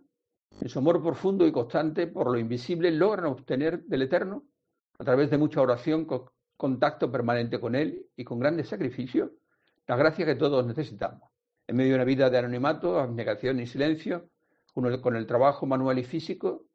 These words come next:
estas almas van adentrándose en el corazón del Creador.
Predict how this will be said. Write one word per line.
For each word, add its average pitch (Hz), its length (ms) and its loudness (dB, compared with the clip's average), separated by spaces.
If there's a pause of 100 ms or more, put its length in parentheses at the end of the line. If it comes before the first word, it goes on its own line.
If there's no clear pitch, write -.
estas 139 280 -4
almas 147 320 2
van 135 140 6
adentrándose 160 800 -2
en 123 80 -4
el 113 80 -8
corazón 117 360 -2
del 113 180 -4
Creador. - 440 -2